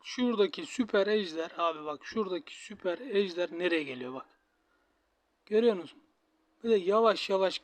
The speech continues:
geliyor abi var ya deli ediyor beni ya. Bir tane attı en sondakinin de canını indirdi.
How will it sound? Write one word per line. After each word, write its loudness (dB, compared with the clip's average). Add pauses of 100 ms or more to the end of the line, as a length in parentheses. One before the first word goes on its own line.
geliyor 2
abi 0
var 0
ya -6
deli 2
ediyor 2
beni -10
ya. -20 (3250)
Bir -6
tane 0
attı 0
en -2
sondakinin -2
de -2
canını -2
indirdi. 0